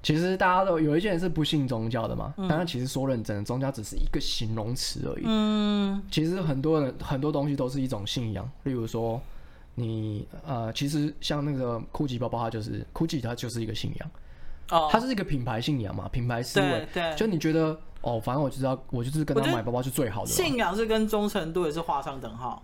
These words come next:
Speaker 1: 哦，对，没错。
Speaker 2: 嗯。
Speaker 1: 所以其实为什么会这个标题下的有一点耸动是邪教这件事情，原因是因为我有发现，因为我自己本身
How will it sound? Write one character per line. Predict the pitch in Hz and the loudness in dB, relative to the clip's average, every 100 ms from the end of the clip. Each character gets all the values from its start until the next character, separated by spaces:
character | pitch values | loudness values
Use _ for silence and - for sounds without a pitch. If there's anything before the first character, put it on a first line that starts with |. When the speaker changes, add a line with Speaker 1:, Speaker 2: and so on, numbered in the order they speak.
| - | -12
Speaker 1:
哦， | - 120 | -2 0
对， | 123 113 - | 0 -4 -4
没 | 127 | -6
错。 | 123 151 123 | -2 -2 -2
Speaker 2:
嗯。 | 170 156 135 - - - | -2 -2 -2 -6 -4 2
Speaker 1:
所 | 226 247 | 8 8
以 | 233 | 8
其 | 226 156 | 6 2
实 | 165 156 160 175 180 277 480 | 4 4 6 4 0 -8 -6
为 | 311 196 | -2 0
什 | 120 | 2
么 | |
会 | 127 147 139 117 | 2 4 4 0
这 | - | -2
个 | 156 | -2
标 | 143 139 | 2 2
题 | 120 | 2
下 | 139 127 117 107 - | 0 0 0 -2 -2
的 | 113 110 | 0 0
有 | 113 120 | 0 0
一 | |
点 | 127 | -2
耸 | 139 113 110 | -2 -2 -2
动 | 110 110 | -2 0
是 | 120 107 104 131 | 0 0 0 -2
邪 | - 117 117 | 0 0 0
教 | 120 | 0
这 | 117 | 0
件 | 110 113 | -2 -2
事 | |
情， | 113 110 117 | -2 0 0
原 | 120 | 2
因 | 156 185 | 2 0
是 | 175 | 2
因 | 170 175 | 2 4
为 | 170 147 - - - - | 2 0 -4 -8 -8 -2
我 | 143 139 | 0 0
有 | |
发 | 110 127 117 | 0 -2 0
现， | 120 131 101 | -2 -2 -2
因 | 104 - - 147 | -2 -4 -2 -2
为 | |
我 | 123 | 0
自 | 135 | -2
己 | |
本 | - 98 | 0 -2
身 | 107 110 113 | -2 0 0